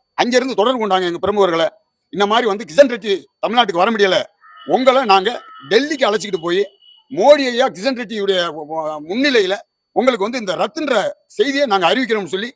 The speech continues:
எங்களுடைய பகுதியை பூ-, உள்ள, உள்ள முக்கியஸ்தர்களை பூரா வர சொல்லி கூட்டி போனாங்க. மரியாதை கூட எங்களுக்கு, எங்க பகுதி மக்கள் வந்து எங்களுக்கு, நாங்க போ-, நான் போகல, ஆனா வந்து சொன்னது, இப்படி ஒரு உபசரிப்புகளை எந்த ஒரு அரசியல் கட்சிக்காரங்களும் செய்ய முடியாத அளவுக்கு இந்த பாரதிய ஜனதாவுடைய இதை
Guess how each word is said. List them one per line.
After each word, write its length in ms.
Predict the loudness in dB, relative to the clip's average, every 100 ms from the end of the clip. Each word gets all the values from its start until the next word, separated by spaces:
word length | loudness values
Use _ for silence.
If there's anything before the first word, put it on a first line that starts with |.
| _ _ -6
எங்களுடைய 360 | -4 -2 -2 0
பகுதியை 320 | 0 0 -2
பூ-, 180 | -2 -4 -2
உள்ள, 140 | -2
உள்ள 160 | 0 0
முக்கியஸ்தர்களை 680 | -2 -10 -6 -6 -4 -6 -4
பூரா 180 | -2 -4 -6 -20 _ _ 0
வர 100 | 0
சொல்லி 240 | 2 -2
கூட்டி 240 | -2 -6 -4
போனாங்க. 320 | -2 -2 -2 -6 -10 _ _ _
மரியாதை 560 | -2 0 4 6 6 4
கூட 180 | 4 4 0 _ _ _ _ _ _
எங்களுக்கு, 320 | -4 -2 -2 -4
எங்க 180 | -2 2
பகுதி 220 | 2 0
மக்கள் 260 | -2 -2 -2
வந்து 140 | 0
எங்களுக்கு, 300 | 2 2 0
நாங்க 140 | -2 -2
போ-, 120 | 0
நான் 200 | -2 -2
போகல, 200 | 0 0 0
ஆனா 160 | -6 -6
வந்து 180 | -4 -4
சொன்னது, 300 | -2 -2 -4 -8 _ _
இப்படி 260 | -18 -10 -4
ஒரு 160 | -4 -2
உபசரிப்புகளை 600 | 0 0 0 0 0 -2 -8 _ _
எந்த 220 | -4 2 4
ஒரு 160 | 4 4
அரசியல் 340 | 2 0 -4 -4
கட்சிக்காரங்களும் 600 | -6 -2 -2 0 -4 -4
செய்ய 120 | -4
முடியாத 260 | 0 2 2
அளவுக்கு 320 | 2 2 0 -2 _ -10
இந்த 120 | -6 2
பாரதிய 280 | 4 4
ஜனதாவுடைய 580 | 2 2 2 -2 -6 -8
இதை 140 | -2